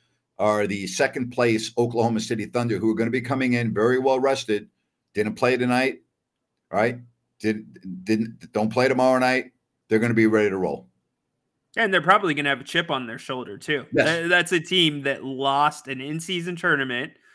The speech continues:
Speaker 1: Uh-huh.
Speaker 2: if, if they got up for it, uh, game without De'Aaron Fox. So
Speaker 1: Yeah.
Speaker 2: they'll be up for that one.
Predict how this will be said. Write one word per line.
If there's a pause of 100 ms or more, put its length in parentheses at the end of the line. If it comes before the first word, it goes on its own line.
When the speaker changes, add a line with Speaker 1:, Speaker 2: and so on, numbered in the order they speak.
Speaker 1:
Uh-huh.
Speaker 2:
if, (100)
if
they
got
up
for
it, (140)
uh,
game
without
De'Aaron
Fox.
So
Speaker 1:
Yeah. (680)
Speaker 2:
they'll
be
up
for
that
one.